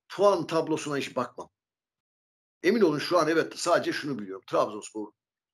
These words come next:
ligin tepesine yerleşti. Önemli olan orada kalmak. Eğer bugün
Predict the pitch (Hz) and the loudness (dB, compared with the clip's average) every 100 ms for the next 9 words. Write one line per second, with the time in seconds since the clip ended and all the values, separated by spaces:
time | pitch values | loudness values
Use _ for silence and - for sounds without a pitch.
0 | - 165 113 107 - - 175 - - 156 | -10 -6 -6 -8 -8 -2 -2 -2 -4 -2
1 | 196 165 139 127 - - _ _ _ _ | 2 2 2 -4 -10 -16 _ _ _ _
2 | _ _ _ _ _ _ _ - 196 254 | _ _ _ _ _ _ _ -2 2 4
3 | 254 208 180 143 156 175 143 110 113 170 | 6 4 2 0 -2 -2 -2 -6 -6 -10
4 | - _ _ _ _ _ _ _ _ _ | -12 _ _ _ _ _ _ _ _ _
5 | _ - 165 185 165 147 196 175 151 - | _ 2 4 4 2 -6 -4 -4 -6 -12